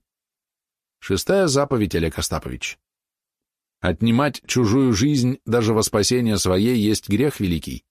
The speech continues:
Резать кого-то или бить так, что можно и жизни лишить только за дурость или жадность, я не хочу». «Ох, и странный же вы ушкуйник, Степан Романович», озадаченно покачал головой оружейник.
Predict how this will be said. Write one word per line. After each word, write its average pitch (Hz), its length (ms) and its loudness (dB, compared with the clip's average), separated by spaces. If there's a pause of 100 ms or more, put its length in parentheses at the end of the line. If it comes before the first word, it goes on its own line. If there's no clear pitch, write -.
(1080)
Резать 107 440 0
кого-то 104 440 2
или 104 300 0
бить 117 340 -2
так, 104 160 0
что - 140 -2
можно 110 280 2
и 113 60 2
жизни 185 300 2
лишить 107 340 0
только 95 260 -2
за 98 120 0
дурость 101 380 -2
или 98 100 -2
жадность, 78 480 -4
я 214 100 0
не 120 120 -2
хочу». 73 360 -8 (1800)
«Ох, 151 420 -2
и 135 120 2
странный 196 580 0
же 156 180 2
вы 151 120 4
ушкуйник, 143 640 0
Степан 85 420 -4
Романович», 76 640 -4 (240)
озадаченно 82 640 0
покачал 85 400 -2
головой 85 340 2
оружейник. 92 580 -2